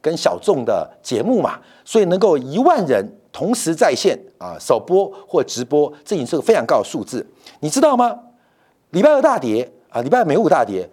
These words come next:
可是晚上看节目人太多。礼拜三，昨天台北股市意外的开低走高，中场上涨了一百四十一点，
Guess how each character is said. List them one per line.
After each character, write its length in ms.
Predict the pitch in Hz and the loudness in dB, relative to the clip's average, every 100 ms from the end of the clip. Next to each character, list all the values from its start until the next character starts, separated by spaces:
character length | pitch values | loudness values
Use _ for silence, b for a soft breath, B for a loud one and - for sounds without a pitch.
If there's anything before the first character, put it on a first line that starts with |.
| _ | _
可 120 | - | -4
是 80 | 220 | 0
晚 180 | 175 143 | 0 0
上 80 | |
看 160 | 180 208 | -2 -2
节 100 | 127 | -2
目 80 | 143 | -2
人 140 | 117 | -2
太 140 | 156 110 | -2 -2
多。 260 | 131 131 b b b b | -4 -6 b b b b
礼 180 | 151 139 | -6 -2
拜 200 | 285 226 | 0 0
三， 320 | - 185 - - _ | 0 -2 -4 -16 _
昨 240 | 233 214 | 2 2
天 380 | 262 330 311 262 b b b | 4 2 2 -2 b b b
台 200 | - 156 | -4 -2
北 160 | 208 277 | 0 0
股 280 | - 123 98 | -4 -8 -10
市 320 | - 151 98 b b b | -8 -8 -8 b b b
意 240 | 285 302 208 | 0 2 2
外 320 | 214 214 139 | 2 2 0
的 280 | 110 85 - | 0 -2 -6
开 340 | - 202 202 208 | -6 -2 -2 -2
低 220 | 208 214 | -6 -8
走 280 | 214 - 156 | -4 -4 -2
高， 280 | 127 127 131 B B _ | 0 -2 -4 B B _
中 280 | - 320 330 | -2 0 0
场 280 | - 143 - b b | -4 -6 -8 b b
上 340 | - - 247 156 | -6 -2 -2 -2
涨 180 | 104 | -4
了 80 | 85 - | -6 -12
一 140 | 226 | -12
百 240 | 202 107 73 | -6 -6 -6
四 160 | - | -10
十 120 | 127 156 | -8 -8
一 100 | 170 | -4
点， 200 | 120 | -4